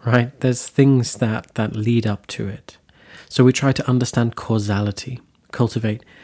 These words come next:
what the Buddhists, right understanding, trying to see the world as it truly is, what is really happening,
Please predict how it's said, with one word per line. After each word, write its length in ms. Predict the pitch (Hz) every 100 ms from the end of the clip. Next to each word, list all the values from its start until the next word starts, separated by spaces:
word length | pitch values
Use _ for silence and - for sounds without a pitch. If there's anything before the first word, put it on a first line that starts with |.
| - - _
what 120 | 135
the 60 | 120
Buddhists, 280 | 107 104 -
right 520 | - 127 117 110 -
understanding, 800 | 113 104 - 110 101 101 98 107 _
trying 300 | - 113 107
to 80 | 110
see 240 | - 131
the 80 | 120
world 260 | 107 107 -
as 140 | 104 113
it 100 | -
truly 480 | - 123 117 110 -
is, 520 | 113 101 107 - - -
what 120 | 120
is 120 | 110
really 320 | 104 113 107
happening, 480 | 98 101 110 101 107